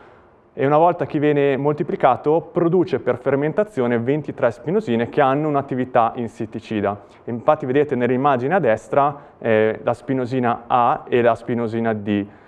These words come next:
eh, le quali conferiscono anche il nome spinosa delle ultime due lettere, diciamo, del princip-, principio attivo, sono determinate appunto, eh, da queste due spinosine.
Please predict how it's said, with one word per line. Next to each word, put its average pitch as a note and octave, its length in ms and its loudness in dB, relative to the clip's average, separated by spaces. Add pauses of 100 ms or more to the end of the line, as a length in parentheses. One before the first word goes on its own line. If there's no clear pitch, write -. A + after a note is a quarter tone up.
(160)
eh, A2 380 0
le C#3 120 0
quali C#3 240 2
conferiscono C3 600 -2
anche C3 680 0
il C3+ 260 -6
nome C3 340 2
spinosa A#2 600 0
delle A2 240 -2
ultime B2+ 360 -2
due A#2+ 140 0
lettere, A#2+ 580 2
diciamo, G#2+ 320 -4
del G#2 140 0
princip-, G#2+ 400 -10 (380)
principio A#2+ 340 -4
attivo, A2+ 300 -2
sono G#2+ 480 -2 (100)
determinate A2+ 720 0
appunto, A2+ 600 -2 (160)
eh, G#2+ 180 2
da G#2 140 0
queste G#2 400 -4
due G2+ 360 2
spinosine. F#2+ 640 -8